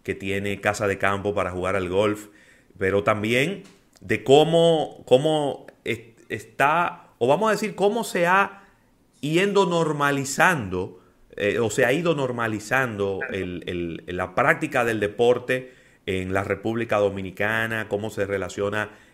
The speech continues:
el golf con el turismo, qué tanta incidencia tiene. Así que, Manuel, de verdad que un placer para nosotros recibirte en el programa. Qué bueno, qué bueno poder conversar contigo.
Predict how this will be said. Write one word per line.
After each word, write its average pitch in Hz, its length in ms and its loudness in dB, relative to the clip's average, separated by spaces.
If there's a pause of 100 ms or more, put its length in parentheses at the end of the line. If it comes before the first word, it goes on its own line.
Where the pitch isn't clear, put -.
el 90 180 -4
golf 101 280 4
con 104 180 -2
el 92 100 -4
turismo, 104 580 -4
qué 101 100 -4
tanta 104 340 -4
incidencia 98 560 -8
tiene. 92 360 -6 (340)
Así 104 180 -6
que, 123 260 6
Manuel, 113 460 0
de 107 80 0
verdad 117 300 2
que 139 180 2
un 127 140 0
placer 131 360 -2
para 127 200 0
nosotros 123 360 -2
recibirte 120 800 -2 (160)
en 110 140 -2
el 117 120 0
programa. 127 500 4
Qué 120 80 -2
bueno, 117 460 2
qué 113 60 -4
bueno 117 260 -2
poder 107 240 0
conversar 98 360 -4
contigo. 85 360 -6